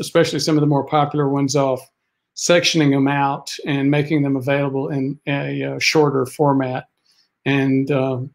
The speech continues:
those have been doing well. In fact, uh, one of the mo-, more recent ones had to do with that, uh, new, more contagious, uh, mutant. And what, what is it? D,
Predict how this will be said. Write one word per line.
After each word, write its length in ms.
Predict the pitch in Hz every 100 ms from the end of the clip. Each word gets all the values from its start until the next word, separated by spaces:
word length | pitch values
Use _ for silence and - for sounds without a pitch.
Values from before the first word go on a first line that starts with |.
| _
those 200 | 160 165
have 80 | 170
been 140 | 170
doing 220 | 165 170
well. 340 | 170 208 123 135
In 120 | 139
fact, 420 | 135 156 156 156
uh, 100 | 147
one 180 | 143 165
of 100 | 156
the 60 | 151
mo-, 260 | 151 156 165
more 220 | 160 151
recent 360 | 156 170 185
ones 200 | 156 151
had 120 | 175 160
to 60 |
do 200 | 151 156
with 180 | 151 147
that, 280 | 151 147 - _ _ _ _ _ _ 135
uh, 180 | 139
new, 240 | 147 156 160
more 240 | 156 143
contagious, 880 | 147 156 147 165 156 151 139 - -
uh, 240 | 147 131 135
mutant. 560 | 147 156 170 143 147 - -
And 140 | 330 156
what, 200 | 180 180
what 160 | 180
is 140 | 170 143
it? 140 | 147
D, 200 | 151 170